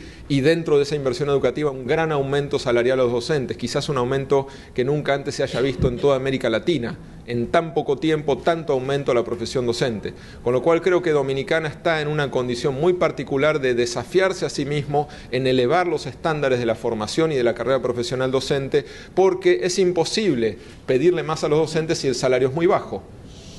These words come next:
Entonces tiene que ser paralelo el aumentar los requisitos de formación junto con aumentar el salario. Es un desafío de mediano y largo plazo, no se logra de un día para el otro. En definitiva, yo siempre digo, la mejor medida de un sistema educativo futuro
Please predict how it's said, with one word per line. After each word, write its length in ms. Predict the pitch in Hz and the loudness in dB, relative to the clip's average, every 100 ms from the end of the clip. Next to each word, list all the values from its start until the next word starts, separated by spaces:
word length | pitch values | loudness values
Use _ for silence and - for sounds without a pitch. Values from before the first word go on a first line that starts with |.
| - | -14
Entonces 320 | - 165 156 151 | 0 0 2 0
tiene 260 | 196 190 | 0 2
que 80 | 160 | 0
ser 220 | 156 175 | 0 0
paralelo 720 | - 147 135 180 170 120 98 - - - - - | 2 2 4 4 4 2 -2 -8 -18 -20 -20 -4
el 140 | 123 131 | 0 2
aumentar 640 | 135 139 139 131 208 208 | 2 0 -4 -2 0 2
los 160 | 208 165 | 2 0
requisitos 720 | 160 147 151 165 165 160 147 | -2 -4 -4 -4 2 2 2
de 100 | 131 | -4
formación 760 | 131 127 117 120 - 190 190 185 | 0 -2 0 -4 2 2 2 -4
junto 420 | - 190 180 180 | 4 4 4 0
con 140 | 139 123 | 0 -2
aumentar 400 | 123 120 135 127 | -2 0 2 0
el 80 | |
salario. 500 | 117 127 104 101 104 - - - - - - - - - | 0 -2 -2 -4 -8 -10 -14 -18 -18 -16 -16 -14 -16 -10
Es 160 | 131 120 | -6 -2
un 80 | 131 | 0
desafío 420 | 120 120 127 123 | 0 0 2 4
de 80 | 120 | 4
mediano 380 | 110 120 143 143 | 2 2 2 2
y 40 | |
largo 280 | 139 135 139 | 2 2 2
plazo, 360 | 160 160 - 139 | 2 0 -2 -4
no 100 | 139 | -2
se 140 | 143 | 2
logra 240 | 135 127 | 4 6
de 60 | 123 | 4
un 80 | 120 | 4
día 120 | 127 | 2
para 160 | 131 135 | 2 2
el 80 | |
otro. 340 | 147 139 147 139 - - - | 2 4 2 0 -4 -16 -8
En 100 | - | 0
definitiva, 800 | 151 151 165 160 190 190 175 170 - - | 0 0 -2 0 4 6 4 2 -4 -6
yo 80 | - | 0
siempre 340 | 175 165 151 | 2 4 2
digo, 440 | 151 156 151 147 147 - - | 4 4 4 4 -2 -18 -6
la 140 | 117 139 | 0 2
mejor 360 | 147 175 220 | 2 2 2
medida 720 | 196 170 160 202 190 147 127 117 | 2 2 4 4 4 4 4 2
de 100 | 139 | 0
un 80 | |
sistema 400 | 139 135 165 170 | -2 -2 0 2
educativo 400 | 156 131 127 156 | 2 4 2 2
futuro 720 | 147 139 127 180 175 170 180 | 0 -2 0 4 6 4 0